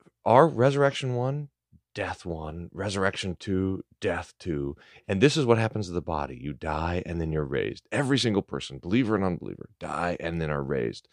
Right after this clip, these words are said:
But if you participate in the first resurrection, then you don't participate in the second death. But if you don't participate in the first resurrection, then you do participate in the second death. Okay? So, that leads,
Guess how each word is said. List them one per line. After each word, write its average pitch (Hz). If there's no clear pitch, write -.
But 98
if 98
you 104
participate 143
in 104
the 92
first -
resurrection, 98
then 92
you 92
don't 92
participate 82
in 78
the 73
second -
death. 65
But 80
if 82
you 92
don't 131
participate 80
in 71
the 71
first 73
resurrection, 67
then 101
you 110
do 131
participate -
in 76
the 71
second 69
death. -
Okay? 71
So, -
that 123
leads, 127